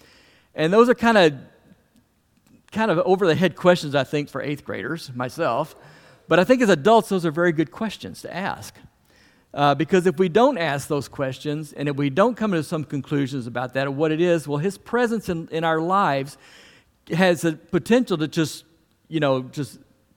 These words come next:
turning into vapor of irrelevancy or floating away as in some fantasy.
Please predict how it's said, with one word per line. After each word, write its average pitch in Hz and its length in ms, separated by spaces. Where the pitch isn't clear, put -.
turning 190 280
into 165 180
vapor 170 580
of 139 360
irrelevancy 160 920
or 170 460
floating 180 400
away 170 360
as 151 200
in 151 260
some 156 300
fantasy. 135 680